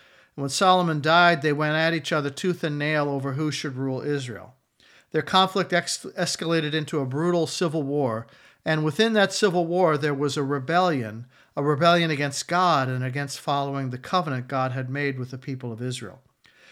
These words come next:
As a result of them turning against God, the nation of Israel never again regained its former glory. The war split Israel into two nations, sort of a two-state stalemate that went on for several hundred years.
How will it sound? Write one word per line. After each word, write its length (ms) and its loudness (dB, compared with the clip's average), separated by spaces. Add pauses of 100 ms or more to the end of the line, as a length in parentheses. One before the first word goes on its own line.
(180)
As 180 4
a 60 2
result 380 2
of 100 0
them 180 2
turning 400 -2
against 460 -2
God, 280 -2
the 80 -2
nation 420 -4
of 100 -4
Israel 400 0
never 460 0
again 380 -2
regained 440 -4
its 120 -8
former 400 -6
glory. 400 -6 (540)
The 120 2
war 320 4
split 420 0
Israel 500 2
into 260 -6
two 280 -8
nations, 640 -8 (320)
sort 240 0
of 100 2
a 60 -2
two-state 640 -2
stalemate 840 -4
that 160 -10
went 180 -4
on 200 -2
for 160 -8
several 400 -6
hundred 320 -8
years. 440 -12